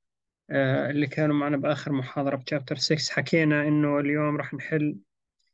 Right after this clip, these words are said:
راح أحط لكم homework. أنا الhomework طبعًا في سؤال حليته وسؤال خليته لكم مشان تتدربوا عليه، تمام؟ ف،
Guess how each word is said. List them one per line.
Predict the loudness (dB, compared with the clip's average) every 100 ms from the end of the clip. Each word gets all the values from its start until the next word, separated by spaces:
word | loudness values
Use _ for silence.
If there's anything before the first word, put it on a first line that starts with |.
| _ _ -10
راح | -8 -4
أحط | -4 0
لكم | 0 0
homework. | -2 0 2 0 0 -2
أنا | -2 -2 -4
الhomework | -2 0 2 0 -2
طبعًا | -4 -4 -2
في | -2 -4
سؤال | -2 -2 -2
حليته | 0 0 2 0 -2
وسؤال | -8 -4 -4
خليته | -4 0 0 0 -2
لكم | -2 -2
مشان | -2 0 0 0 -4 _ _ _
تتدربوا | -2 0 0 0 0
عليه، | 0 0 -4 -10 _ _ _ -4
تمام؟ | 0 0 -4 _ _ -20 -20 -20 -20 _ _ _ _ _ _ _
ف، | -4